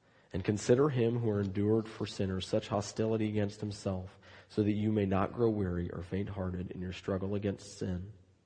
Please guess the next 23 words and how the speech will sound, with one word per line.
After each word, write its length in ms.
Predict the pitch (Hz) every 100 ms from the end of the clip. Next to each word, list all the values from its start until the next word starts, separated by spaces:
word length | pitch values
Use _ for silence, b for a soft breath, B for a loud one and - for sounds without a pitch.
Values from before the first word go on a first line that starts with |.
| _ b b b b b b b b -
Um, 300 | 95 85 -
sorry, 340 | - 98 87 -
"In 140 | 120
your 100 | 101
struggle 360 | - 98 92 92
against 300 | 92 90 -
sin, 220 | 95 90
you 120 | 90
have 120 | 90
not 300 | 90 90 -
res-, 180 | 113 101 - - - - 50
yet 320 | - 98 - -
resisted 600 | 104 101 98 - 90 101
to 80 | 95
the 100 | 98
point 380 | - 98 101 90
of 120 | 90
shedding 340 | - 90 90
your 120 | 101
blood." 420 | 110 - - - 139 _ b b b b
Um, 180 | 87 98
in 120 | -
order 360 | 120 135 160